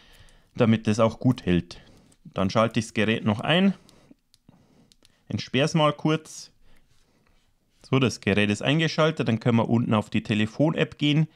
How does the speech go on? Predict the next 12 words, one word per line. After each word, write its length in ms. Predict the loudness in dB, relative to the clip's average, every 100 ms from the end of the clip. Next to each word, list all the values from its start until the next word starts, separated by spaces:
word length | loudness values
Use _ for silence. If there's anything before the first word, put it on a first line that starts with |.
| _ _ _ -6
geben 540 | 2 2 4 4 4
Sternraute 1080 | 0 -4 0 2 2 2 2 2 0 0 2
null, 640 | 4 4 4 4 2 0
Sternraute 960 | -2 -6 -2 0 0 0 0 0 -2 -2
ein. 340 | 0 2 0 -2 _ _ -4
Dann 140 | -2
sollte 320 | 0 -2 0 -2
sich 180 | -2
das 200 | -2 -6
Testmenü 520 | -2 -2 -2 -2 0 2
von 160 | -2
Samsung 560 | -2 0 0 0 0